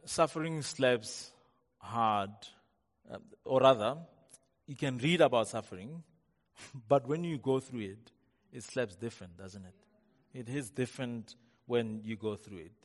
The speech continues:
It's like, "No doubt, I read that book. I know what it says, but man, this is, this is difficult. And it's left me with so many questions, and it's left me struggling and grappling with God. This is the reason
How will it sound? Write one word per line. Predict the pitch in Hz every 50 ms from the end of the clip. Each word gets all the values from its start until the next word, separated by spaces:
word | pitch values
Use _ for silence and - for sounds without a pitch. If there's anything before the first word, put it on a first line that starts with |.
| _ _ _
It's | - - -
like, | 131 135 120
"No | 156 202 214
doubt, | 190 180 180 175 160
I | - 226
read | 196 202 233 240 -
that | 214 180 131 104
book. | 131 123 107 - - - _ _ _ _ -
I | - 190
know | 202 214 233
what | 233 220 214
it | 202 - -
says, | - 214 196 147 104 117 147 147 - - _ _ _ _ _ _ _
but | - 160 156 147
man, | 156 180 208 214 208 196 170 135 113 101 92 101 _ _ _ _ _ _ -
this | 208 - - 143
is, | 127 110 101
this | 101 170 156 135
is | 123 101
difficult. | - - 135 131 160 151 - - 90 95 117 151 147 - - - -
And | - 175 190
it's | 202 - -
left | 190 226 220 214 - 220
me | 214 208
with | 202 196 180 156
so | - - 233 226
many | 226 220 208 196
questions, | - - - 214 208 - - 180 143 139 165 208 214 185 - - - - - -
and | - 165 175 190
it's | 170 - 123
left | 202 233 226 - 214
me | 214 214 190
struggling | - - - - 233 233 226 196 202 208 202
and | 180 156 135
grappling | - 156 170 165 - 175 170 170 165 156 151 147 - - - - _ _ _ _ -
with | 123 139 151 127 - -
God. | 127 135 131 110 101 104 101
This | 151 170 - -
is | 208 196 170
the | 147 175 165 143 117 - - - - 123 117
reason | 135 190 220 220 180 131 113 117 151 170